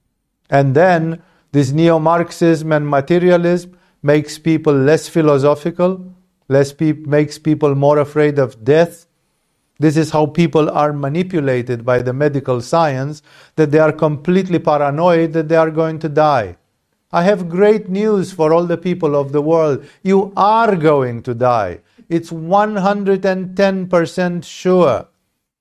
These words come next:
You will die. And the fact that you die one year later or one year earlier, it's a complete bullshit. It matters way, way more how you die, in what state of consciousness,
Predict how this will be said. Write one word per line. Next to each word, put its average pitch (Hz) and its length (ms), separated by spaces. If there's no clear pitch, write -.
You 185 360
will 180 600
die. 147 720
And 147 200
the 139 80
fact 175 340
that 165 180
you 165 100
die 175 220
one 175 240
year 175 200
later 170 460
or 156 140
one 165 240
year 160 280
earlier, 180 720
it's 185 180
a 196 60
complete 202 640
bullshit. 160 960
It 156 160
matters 180 580
way, 190 520
way 185 340
more 185 400
how 190 440
you 131 160
die, 120 520
in 156 240
what 180 200
state 180 400
of 143 200
consciousness, 147 880